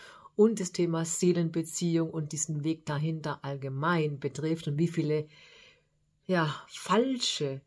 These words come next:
in Anführungszeichen, Wege der Verstand da glaubt, gehen zu müssen. Darum geht's heute in diesem ziemlich Klartextvideo.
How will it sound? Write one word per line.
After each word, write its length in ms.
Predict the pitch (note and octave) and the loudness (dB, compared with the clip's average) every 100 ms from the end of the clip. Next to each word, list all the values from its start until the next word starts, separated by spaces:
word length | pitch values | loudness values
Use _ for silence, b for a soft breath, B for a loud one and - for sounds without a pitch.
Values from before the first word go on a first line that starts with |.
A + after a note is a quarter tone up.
| - | -12
in 140 | D#3 | -6
Anführungszeichen, 1200 | F3 F#3 - E3+ D#3 D3+ - C#3+ C#3 C#3+ C3+ C3+ | -4 -6 -4 -4 -4 -6 -6 -6 -6 -6 -8 0
Wege 420 | D#3 A3+ B3 F#3+ D#3+ | 4 4 4 0 0
der 100 | D3+ | -2
Verstand 800 | - D3+ - - G3 G#3+ G#3+ D#3+ | -4 -6 -6 -2 0 0 -2 -8
da 80 | |
glaubt, 480 | C#3+ D#3+ D#3 D3+ - | -6 -4 -2 -4 -2
gehen 240 | E3 D#3 D3+ | -2 -2 -2
zu 160 | D#3+ | -2
müssen. 420 | D#3 G3 G3 D#3+ | 0 0 -2 -6
Darum 500 | - D#3+ F3 F3+ F3 | -4 -2 -2 -2 -4
geht's 320 | D#3 D3 - C#3+ | -4 -4 -4 -2
heute 280 | D3 D#3 | -2 -2
in 140 | D3 C3 | -6 -6
diesem 460 | D3+ D#3+ D#3+ D3+ | -6 -6 -6 -8
ziemlich 480 | D3+ E4 C#4+ C#4 - | -4 -4 -2 -8 -10
Klartextvideo. 1040 | - D3 D3 E3+ D#3+ - D#3+ D3+ D#3 D#3 | -8 -6 -6 -8 -8 -8 -6 -6 -6 -8